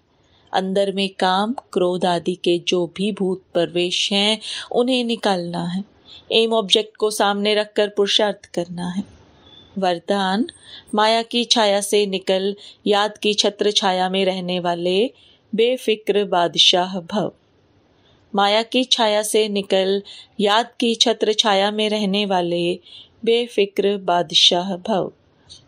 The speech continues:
अब बाप दादा के वरदान को विस्तार में समझेंगे। जो सदा बाप की याद की छत्र छाया के नीचे रहते हैं, वो स्वयं को सदा सेफ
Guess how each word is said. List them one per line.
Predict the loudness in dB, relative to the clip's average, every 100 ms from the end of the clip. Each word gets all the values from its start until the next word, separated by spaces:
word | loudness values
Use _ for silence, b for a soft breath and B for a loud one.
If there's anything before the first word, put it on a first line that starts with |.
| _
अब | -2 0
बाप | -2 0
दादा | -2 0 0
के | 0 -2
वरदान | -2 -2 -2 -2
को | -2 0 0 -4 _ _ _ _
विस्तार | -6 -4 -2 -4 -4
में | -10
समझेंगे। | -8 -4 -2 -2 -4 -6 -8 _ _ _ _ B B B -2
जो | 0
सदा | 2 2 2
बाप | 2 0 -2 0
की | 2 4
याद | 2 0 -2
की | -2 0
छत्र | 0 0 0
छाया | 0 2 0
के | 0 -2 -2
नीचे | -2 0 0
रहते | -2 -4 -6
हैं, | -2 -2 -2 -4 B B -2
वो | 0 0
स्वयं | -2 -2 -2 -2
को | -2 0
सदा | 0 0 0 -2
सेफ | 0 0 0